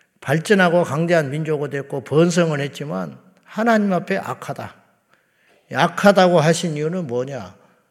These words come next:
음란했기 때문이냐? 살인했기 때문이냐? 뭐 때문에 그러냐? 그런 건 겉으로 드러난 죄.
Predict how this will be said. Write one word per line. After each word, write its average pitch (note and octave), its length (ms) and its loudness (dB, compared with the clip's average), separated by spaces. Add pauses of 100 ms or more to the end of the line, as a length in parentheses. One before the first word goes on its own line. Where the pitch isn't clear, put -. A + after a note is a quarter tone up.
(180)
음란했기 D3 640 0
때문이냐? B2 580 -6
살인했기 C#3+ 640 -4
때문이냐? A2+ 640 -10
뭐 C#3 260 -2
때문에 C3+ 340 -4
그러냐? B2 380 -8
그런 E3+ 420 2
건 F#3+ 200 -4
겉으로 D3+ 460 -4
드러난 A#2+ 400 -8
죄. F2+ 260 -20